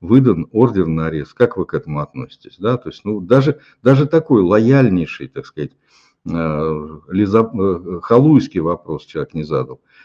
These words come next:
Ну и вообще в целом, э, говорить, э, с человеком, который развязал войну, в результате которой, э, погибли более полумиллиона человек уже на сегодняшний момент,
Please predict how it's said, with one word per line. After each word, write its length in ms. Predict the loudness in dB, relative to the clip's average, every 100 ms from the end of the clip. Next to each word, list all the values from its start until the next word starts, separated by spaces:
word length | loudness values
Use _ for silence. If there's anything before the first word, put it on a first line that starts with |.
| _ _ -4
Ну 360 | 0 4 4
и 260 | 4 2 0
вообще 340 | -2 -6 -8 -10
в 60 |
целом, 560 | -4 -2 0 -2 -6 -8
э, 460 | -8 -6 -6 -8 -10
говорить, 540 | -6 -4 -4 -6 -10 -8
э, 400 | -6 -4 -6 -8
с 40 |
человеком, 520 | -10 -6 -2 -2 -4 -8
который 420 | -6 -6 -6 -6
развязал 460 | -6 -6 -2 -2 -2
войну, 320 | -4 -4 -6
в 60 | -8
результате 460 | -8 -6 -6 -6
которой, 460 | -8 -6 -4 -6 -8 _ _ _ _ -10
э, 100 | -10
погибли 560 | -2 -2 0 -2 -2 -4
более 360 | -2 0 0
полумиллиона 680 | -4 -6 -4 -4 -4 -6 -8
человек 440 | -6 -2 0 0
уже 180 | -2 -6
на 100 | -8
сегодняшний 500 | -8 -6 -6 -8 -8
момент, 420 | -6 -4 -4 -6